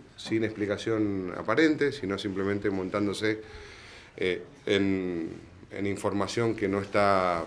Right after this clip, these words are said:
plasmada en el libro de la deuda y no está claramente explicada, eh, decidieron no dar una herramienta que se utiliza en todo el planeta hace décadas,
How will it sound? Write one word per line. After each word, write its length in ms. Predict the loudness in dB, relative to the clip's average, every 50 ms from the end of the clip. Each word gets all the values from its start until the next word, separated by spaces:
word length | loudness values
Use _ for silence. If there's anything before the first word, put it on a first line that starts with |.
| -4 0
plasmada 440 | 0 0 2 2 2 4 4 4
en 80 | 4 4
el 100 | 4 4
libro 240 | 4 4 4 4 4
de 60 | 4
la 140 | 4 4 4
deuda 460 | 6 8 8 8 8 8 6 6 4
y 160 | 2 0 -2
no 120 | -2 -2 -4
está 520 | -2 0 2 2 4 4 4 2 0 0
claramente 600 | 0 0 0 2 2 2 0 0 0 0 0 0 0
explicada, 640 | -2 -2 -4 -2 2 4 4 4 4 2 0 -4 -8 -14 -20 -20 -20 -20 -20 -20 -20 -20 -20 -20 -18 -14 -6
eh, 640 | -4 -2 0 2 2 2 0 0 0 0 -2 -2 -2 -4 -4 -6 -6 -4
decidieron 480 | -4 -4 0 2 2 4 4 4 4 4
no 160 | 4 4 4
dar 160 | 4 4 4
una 180 | 4 4 4 4
herramienta 460 | 2 2 2 4 2 2 2 2 0
que 120 | 0 -2
se 100 | -2 -4
utiliza 480 | -4 -4 -2 -2 0 0 0 -2 -2 -2
en 140 | -2 -2 0
todo 160 | 0 0 0
el 60 | 0
planeta 480 | 0 0 2 2 2 0 0 -2 -6 -6 -12 -18 -20 -20 -20 -20 -20 -20 -20 -20 -20 -20 -20 -20 -20 -20 -20 -20 -20 -20 -20 -20 -20 -20 -18 -12 -10
hace 240 | -8 -6 -2 2 2
décadas, 560 | 2 4 2 2 0 0 -2 -4 -6 -10